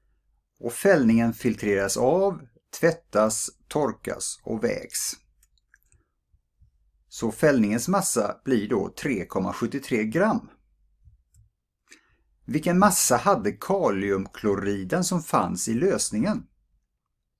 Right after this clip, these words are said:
Det vill säga, vi hade en lösning med kaliumklorid.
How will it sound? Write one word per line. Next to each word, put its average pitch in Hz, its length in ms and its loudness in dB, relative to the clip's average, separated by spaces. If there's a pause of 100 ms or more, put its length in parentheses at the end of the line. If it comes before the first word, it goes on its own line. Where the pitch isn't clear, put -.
(1500)
Det 98 80 -16
vill 92 100 -10
säga, 92 240 -6
vi 92 80 -8
hade 110 280 -2
en 135 80 2
lösning 143 420 2
med 131 160 -2
kaliumklorid. 120 800 0